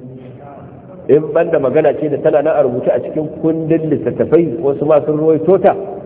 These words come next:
da ma ba za a tsaya ana tattaunawa a kanta ba, saboda jahilcinta ya fito karara. To saboda kasancewar akwai ta a cikin wasu littattafai waɗanda suke kawo maganganu gaba ɗaya, suna kawo maganganu duk da aka yi, kamar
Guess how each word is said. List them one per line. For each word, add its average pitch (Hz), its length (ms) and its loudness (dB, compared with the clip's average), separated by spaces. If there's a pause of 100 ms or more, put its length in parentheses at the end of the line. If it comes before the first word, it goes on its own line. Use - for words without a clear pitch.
(240)
da 120 220 4
ma 147 160 4
ba 139 120 2
za 143 140 0
a - 40 -6
tsaya 135 200 0
ana 127 140 -2
tattaunawa 113 640 0
a 92 100 -8
kanta 90 240 -8
ba, 87 140 -10 (160)
saboda 127 260 0
jahilcinta 139 580 0
ya 131 140 4
fito 131 240 -2
karara. 120 380 0 (1400)
To 104 100 -4
saboda 156 320 6
kasancewar 160 640 2
akwai 175 320 -2
ta - 80 2
a 117 60 -2
cikin - 240 -8
wasu 156 180 -4
littattafai 135 640 -2
waɗanda 123 320 -2 (100)
suke 135 220 0
kawo 165 360 4
maganganu 123 600 0
gaba 113 260 2
ɗaya, 110 240 0 (1200)
suna 151 240 4
kawo 170 280 6
maganganu 139 460 0
duk 170 160 2
da 143 140 4
aka 120 160 -4
yi, 107 80 -6
kamar 147 240 -2